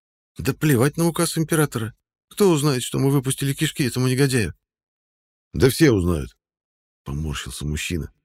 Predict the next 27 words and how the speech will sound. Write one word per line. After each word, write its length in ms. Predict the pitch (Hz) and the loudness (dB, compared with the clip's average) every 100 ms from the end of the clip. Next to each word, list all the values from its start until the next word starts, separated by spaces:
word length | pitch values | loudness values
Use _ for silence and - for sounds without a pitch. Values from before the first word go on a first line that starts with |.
| _ _ _ | _ _ _
"Слуги, 340 | - 123 127 131 | -6 4 6 6
например, 420 | 131 123 123 113 | 4 4 4 4
доложат, 400 | 123 151 127 117 | 4 6 4 4
кому 200 | 117 117 | 4 6
надо". 320 | 113 101 90 _ _ _ _ _ _ _ _ _ _ _ _ _ | 6 4 0 _ _ _ _ _ _ _ _ _ _ _ _ _
"Можно 320 | 123 139 156 | 4 6 6
их 240 | 147 147 - | 4 2 2
потом 260 | 175 175 | 2 6
убрать", 400 | 170 160 160 - _ _ _ _ _ _ _ | 6 6 4 0 _ _ _ _ _ _ _
внесла 360 | - 76 - | -12 -10 -10
предложение 600 | 73 76 73 76 76 76 | -8 -6 -4 -4 -4 -4
женщина. 480 | 78 80 76 - - _ _ _ _ _ | -2 -2 -4 -8 -14 _ _ _ _ _
"Это 200 | 175 185 | -2 4
же 60 | 175 | 2
всего 260 | - 202 | 4 6
лишь 160 | 180 151 | 6 4
слуги". 360 | - 196 123 - _ _ _ _ _ _ _ _ _ _ _ - | 4 4 4 -4 _ _ _ _ _ _ _ _ _ _ _ -10
"Во-первых, 680 | 71 82 87 110 123 117 | -4 -4 2 4 6 6
это 180 | 107 98 | 2 0
проверенные, 640 | 80 104 101 117 104 87 85 | 2 4 8 6 6 4 6
верные 420 | 104 113 98 90 | 6 6 4 2
слуги. 400 | - 87 71 - _ | 2 0 0 -6 _
Ну, 160 | 90 117 | 4 6
уберём 380 | 120 120 123 | 8 8 8
их, 100 | 120 | 4
и 40 | 120 | 2
что? 360 | - 123 113 | 2 4 4